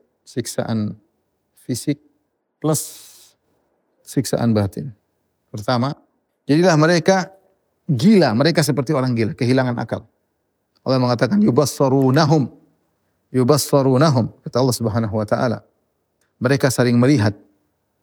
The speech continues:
Jadi mereka saling melihat. Yubassarunahum, saling melihat penghuni neraka. Kata Allah Subhanahu wa taala, "Yawaddul mujrimu law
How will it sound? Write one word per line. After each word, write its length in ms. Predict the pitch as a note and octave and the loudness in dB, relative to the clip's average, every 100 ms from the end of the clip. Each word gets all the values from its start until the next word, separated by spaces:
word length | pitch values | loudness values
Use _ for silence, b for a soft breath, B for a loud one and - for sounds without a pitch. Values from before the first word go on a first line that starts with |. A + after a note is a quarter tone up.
| _ _ - | _ _ -12
Jadi 100 | A#2 | -8
mereka 280 | A2+ A#2 A2 | -8 -8 -8
saling 160 | G2+ | -8
melihat. 320 | E3 E3 G#2 _ _ _ _ _ - | -8 -12 -14 _ _ _ _ _ -4
Yubassarunahum, 800 | A#2+ A#2+ - A2 A2 G#2 G2+ - | -2 0 0 0 0 0 -2 -8
saling 240 | - A#2+ A2+ | -4 -2 0
melihat 240 | A#2+ - | 0 0
penghuni 240 | A2 G#2+ | -2 0
neraka. 400 | G2+ G2+ G2 - _ _ _ _ | -2 -4 -6 -14 _ _ _ _
Kata 160 | - A2 | -12 -6
Allah 140 | G#2+ | -6
Subhanahu 300 | - G#2+ G2+ | -6 -6 -6
wa 40 | G2 | -6
taala, 280 | G#2+ A#2+ - _ _ _ _ _ _ | -6 -6 -8 _ _ _ _ _ _
"Yawaddul 960 | A2+ G#2+ A2 G#2 G2+ G#2+ G#2 G2 A2 - _ _ _ - | -6 -2 0 -2 0 0 0 -2 -6 -12 _ _ _ -8
mujrimu 720 | A#2+ A2+ G#2 G#2+ G#2+ G2+ - - _ _ _ _ _ - | -4 -2 0 0 0 -4 -8 -18 _ _ _ _ _ -14
law 240 | G#2+ A2 | -4 -2